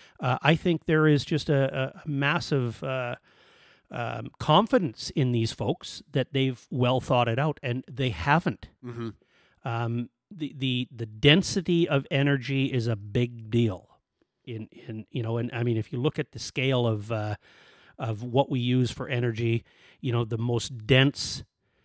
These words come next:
Speaker 1: energy is obviously nuclear by miles and acres, and then it, it, it
Speaker 2: Mm-hmm.
Speaker 1: flutters off, you know, natural gas, oil,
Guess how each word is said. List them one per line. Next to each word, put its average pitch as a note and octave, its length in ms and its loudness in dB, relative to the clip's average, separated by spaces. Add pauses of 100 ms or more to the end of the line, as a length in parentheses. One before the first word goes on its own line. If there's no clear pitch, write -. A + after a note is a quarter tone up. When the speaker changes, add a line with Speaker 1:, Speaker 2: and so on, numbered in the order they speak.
(260)
Speaker 1:
energy B2 640 -2
is A2+ 260 -2
obviously B2 480 0
nuclear A#2+ 640 2
by A2 300 -2
miles B2+ 640 6
and A#2 100 2
acres, C3 600 -2
and A#2+ 240 -2
then A#2 140 0
it, A#2 200 -4
it, A#2 180 -10 (180)
it A#2+ 180 -14
Speaker 2:
Mm-hmm. A2+ 280 -6
Speaker 1:
flutters C3 360 -4
off, A2+ 360 0
you A2+ 100 0
know, A2+ 180 0 (340)
natural A#2 340 -4
gas, A2 500 -2 (100)
oil, A2 560 -4